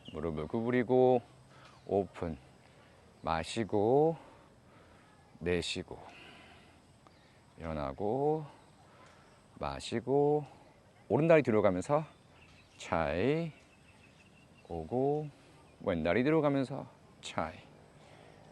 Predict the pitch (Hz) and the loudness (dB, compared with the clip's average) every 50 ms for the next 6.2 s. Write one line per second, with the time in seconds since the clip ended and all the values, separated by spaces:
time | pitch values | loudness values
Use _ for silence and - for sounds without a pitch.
0 | - - - - - - - - 110 110 - - 113 113 101 107 117 123 120 113 | -20 -20 -20 -20 -20 -16 -6 -4 -4 -2 0 2 2 2 2 0 -2 -2 -2 -4
1 | - - - - - - - - - - - - 90 95 101 98 87 98 87 87 | -10 -16 -20 -20 -20 -20 -20 -20 -20 -20 -10 -6 -2 -2 -2 -2 -2 -2 -4 -4
2 | - - 139 127 135 139 139 143 139 - 147 147 143 143 139 - - - - 113 | -2 0 2 4 4 4 4 2 2 4 6 8 8 8 6 2 -4 -2 2 4
3 | 107 98 98 - - 131 135 135 143 147 147 156 - - - - - - - - | 4 4 4 4 6 8 10 10 10 8 6 4 0 -4 -10 -18 -20 -20 -20 -20
4 | - - - - - - - - - - - - - - - - - - - - | -20 -20 -20 -20 -20 -20 -20 -20 -20 -20 -20 -20 -20 -20 -20 -20 -20 -20 -20 -20
5 | - - - - - - - - - - - - - - - - - - - 120 | -20 -20 -20 -20 -20 -20 -20 -20 -20 -20 -20 -20 -20 -20 -20 -20 -20 -6 0 2
6 | 123 101 73 - | 4 4 4 0